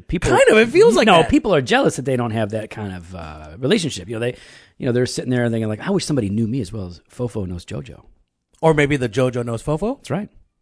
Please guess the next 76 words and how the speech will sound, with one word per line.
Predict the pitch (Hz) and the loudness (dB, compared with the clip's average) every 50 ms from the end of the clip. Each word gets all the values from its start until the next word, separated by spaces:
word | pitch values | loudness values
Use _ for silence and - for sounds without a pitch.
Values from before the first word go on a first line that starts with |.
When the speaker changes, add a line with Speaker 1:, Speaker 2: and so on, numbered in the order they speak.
| _ _ _ _ _ _ _ _ _ _ _ _ _ _ _ _ _ _ _ - | _ _ _ _ _ _ _ _ _ _ _ _ _ _ _ _ _ _ _ 0
Speaker 2:
Either | 160 143 135 | 4 4 4
Speaker 1:
So | 165 | 4
Speaker 2:
way, | 151 143 123 107 101 - _ _ - | 4 2 0 0 -2 -8 _ _ -8
let's, | 143 131 - - - 120 - - 87 82 - _ - | -6 -6 -6 -8 -12 -16 -18 -20 -20 -20 -20 _ -12
how | - 202 | -10 -8
does | 247 254 | -8 -6
your | 196 151 | -6 -6
wife, | 117 127 143 156 147 - _ | -4 -4 -4 -4 -4 -6 _
what | 139 165 | -6 -6
does | 190 190 | -4 -4
your | 180 110 | -6 -6
wife | 113 113 120 - - | -4 -6 -6 -8 -10
think | - - - _ _ _ _ - | -16 -20 -20 _ _ _ _ -16
about | 113 101 104 101 101 - - - | -12 -10 -8 -8 -10 -10 -10 -10
our | 101 123 | -8 -6
Speaker 1:
Oh, | |
I | 139 147 165 | -4 -4 -4
think | - 254 208 | -4 -4 -6
she | - 226 | -4 -4
Speaker 2:
friendship? | 208 104 101 139 | -4 -2 -2 -2
Speaker 1:
likes | 147 - 196 170 | -2 -2 -2 -6
it. | 113 - 127 135 | -8 -8 -6 -6
I | 139 151 | -4 -4
think | - 202 - | -4 -4 -4
she | - 131 | -4 -4
appreciates | 120 - 139 127 - 127 113 104 - | -4 -4 -4 -6 -4 -4 -6 -6 -8
getting | - - - 104 | -12 -12 -10 -10
a | 80 | -10
break | - 71 - - _ - _ _ _ _ _ _ _ _ _ _ _ _ _ _ _ _ _ _ _ _ _ _ _ | -10 -10 -12 -14 _ -20 _ _ _ _ _ _ _ _ _ _ _ _ _ _ _ _ _ _ _ _ _ _ _
from | - - 123 113 | -8 -6 -4 -2
having | - 208 | 2 4
Speaker 2:
Well, | 269 294 | 6 8
Speaker 1:
to | 285 320 | 8 8
take | |
Speaker 2:
hold | 311 285 | 8 8
on, | 269 277 | 10 10
Speaker 1:
care | 269 269 | 10 10
Speaker 2:
whoa, | 269 | 10
Speaker 1:
of | 262 262 262 | 10 8 8
Speaker 2:
whoa, | |
Speaker 1:
me. | 262 240 | 6 6
Speaker 2:
wait, | |
wait | 233 233 226 202 | 6 6 4 4
a | |
second, | 156 175 135 135 | 4 2 2 2
wait | 160 165 156 | 2 2 2
a | 135 | 2
second. | 151 123 127 123 | 0 -2 -2 2
Say | - 226 | 2 4
that, | 240 233 220 208 | 4 2 2 2
wait, | 214 202 175 - | 0 0 0 0
repeat | 180 190 180 170 - 214 240 - | 0 0 2 2 0 -2 0 2
Speaker 1:
She | 254 | 2
Speaker 2:
that. | 254 254 | 4 6
Speaker 1:
probably | 226 220 226 226 185 | 6 6 6 6 4
appreciates | - - 269 - - 160 143 - | 4 2 2 4 4 2 2 4
getting | - 185 170 160 | 2 2 4 4
a | 143 | 2
break | 127 147 208 214 - - | 2 0 -2 -2 -2 -4
from | 139 | -4
having | 120 151 160 151 | -4 -4 -4 -4
to | 139 | -4
take | - 139 123 - | -4 -6 -6 -6
care | - 214 220 185 | -2 2 2 2
of | 131 | 2
me. | 123 123 131 - _ | 2 -2 -4 -8 _
You | - 185 247 - | 0 0 0 2
take | - 156 139 - | 2 -2 -2 -2
care | - 139 | -2 -2
of | 135 | 0
me | 139 139 | 0 -2
too. | - 277 302 139 | -2 -4 -4 -2
You | 165 160 | -2 -2
know, | 135 127 | -2 -2
it's | 151 160 | -2 -2
like | - 143 - | -2 -2 -2